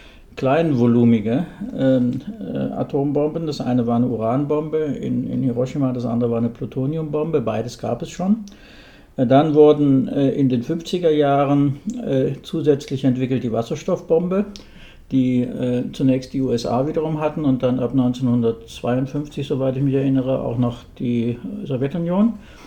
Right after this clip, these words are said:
Ähm, beide Seiten hatten, äh, Atomwaffen, die, ähm, eine enorme Stärke hatten. Die weitere Entwicklung hat dann gezeigt, dass es, äh, auch heute Atomwaffen gibt,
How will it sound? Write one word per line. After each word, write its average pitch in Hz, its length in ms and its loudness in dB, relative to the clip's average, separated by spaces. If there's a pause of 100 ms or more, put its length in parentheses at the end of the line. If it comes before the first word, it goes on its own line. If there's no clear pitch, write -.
(520)
Ähm, 135 420 4 (300)
beide 160 460 4
Seiten 147 560 4
hatten, 143 540 4
äh, - 40 -4
Atomwaffen, 135 1080 0
die, 127 340 0
ähm, 123 760 -2 (100)
eine 123 340 0
enorme 135 440 4
Stärke 143 500 -2
hatten. 190 460 0 (460)
Die 131 100 0
weitere 147 380 4
Entwicklung 135 560 0
hat 156 160 0
dann 151 160 2
gezeigt, 151 560 0
dass 143 160 0
es, - 260 -8
äh, 139 400 0 (100)
auch 127 300 -2
heute 131 340 0
Atomwaffen 147 640 -2
gibt, 139 300 -6